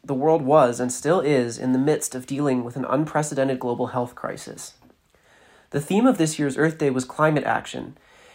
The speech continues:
and it's important that even amidst the challenges we are all facing, that we recognize and celebrate that theme. Last Friday, I hosted a conversation with Capgemini's global head of sustainability, James Roby, and supply chain expert Blake Hart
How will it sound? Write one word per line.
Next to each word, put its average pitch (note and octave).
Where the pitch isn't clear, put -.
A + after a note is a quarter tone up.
and D#3
it's G3
important A#3
that G3+
even G#3+
amidst E3+
the D3
challenges B2+
we B2+
are A#2+
all C3
facing, A#2+
that A#2+
we C#3
recognize D3
and B2+
celebrate B2
that A#2+
theme. A2+
Last D#3+
Friday, C#3+
I E3
hosted G3
a D3+
conversation C#3
with B2+
Capgemini's C3
global C#3
head C3+
of D3
sustainability, A#2
James C#3+
Roby, B2
and C#3
supply D#3+
chain E3
expert B2+
Blake E3
Hart -